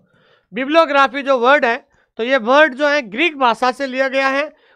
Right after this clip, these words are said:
और bibliography दो शब्दों से मिलकर बना है, बिब्लियन प्लस ग्राफियन। तो बिब्लियन का मीनिंग क्या होता है दोस्तों? बिब्लियन का मतलब होता है बुक्स। क्या होता है दोस्तों? बुक्स होता है। और ग्राफियन का मीनिंग क्या होता है दोस्तों?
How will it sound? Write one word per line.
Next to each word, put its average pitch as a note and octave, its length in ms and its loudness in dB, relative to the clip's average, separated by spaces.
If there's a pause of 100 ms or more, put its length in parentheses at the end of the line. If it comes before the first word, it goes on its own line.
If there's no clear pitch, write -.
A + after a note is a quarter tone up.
और A#3+ 320 4
bibliography C#4 640 0
दो D#4 220 4
शब्दों B3+ 340 -2
से C4 120 -6
मिलकर B3 340 -4
बना A#3 260 -2
है, B3 60 0
बिब्लियन A#3 520 -2
प्लस D4 320 -2
ग्राफियन। F#3+ 580 -6 (540)
तो B3+ 220 -2
बिब्लियन C#4+ 540 0
का E4+ 120 2
मीनिंग D4 380 -6
क्या C#4 140 2
होता A3+ 220 0
है G#3 60 -6
दोस्तों? D#3+ 340 -12 (560)
बिब्लियन C4+ 500 -2
का D#4 120 2
मतलब B3+ 360 -4
होता A#3+ 320 -4
है C4 160 0 (180)
बुक्स। - 360 -12
क्या A#3 180 -4
होता A#3 200 -2
है A#3+ 40 -4
दोस्तों? B3 320 -2 (220)
बुक्स G#3+ 240 -8
होता F3+ 280 -6
है। F3 220 -8 (380)
और A#3+ 240 4
ग्राफियन D4 600 0
का D#4+ 120 0
मीनिंग C#4 380 -6
क्या C#4+ 160 0
होता C#4 200 -2
है C4+ 40 -4
दोस्तों? C#4+ 380 -2